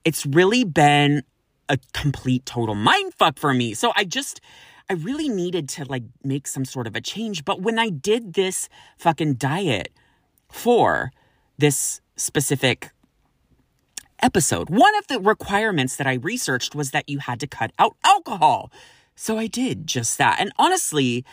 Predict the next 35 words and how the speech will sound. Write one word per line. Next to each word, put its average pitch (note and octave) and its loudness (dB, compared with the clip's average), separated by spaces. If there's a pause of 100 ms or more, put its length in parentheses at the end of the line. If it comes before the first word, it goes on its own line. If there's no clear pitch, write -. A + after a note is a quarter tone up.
(460)
I D#3 -10
had G#3 -8
to G#3+ -10
cut G#3 -6
out F#3+ 2
a E3 -4
lot E3 2
of C#3+ -8
fucking C#3+ -6
food D3+ -2
that B2+ -2
I A#2 0
normally B2 0
ate C3 -2
on C3 -2
a C3+ -2
regular C3 0
basis C#3 0
out E3+ 4
as C3 -4
well. E4+ 4 (560)
And C#3 2
you C3+ 2
guys, C3 -4
the D3 0
weight B2+ 0
just - -2
started A#2 -2 (160)
melting A#2 0 (220)
off. - 4 (300)
So D#4 4
legitimately, C4 -2
it F3+ -4
was, F#3 -6
like, E3+ 2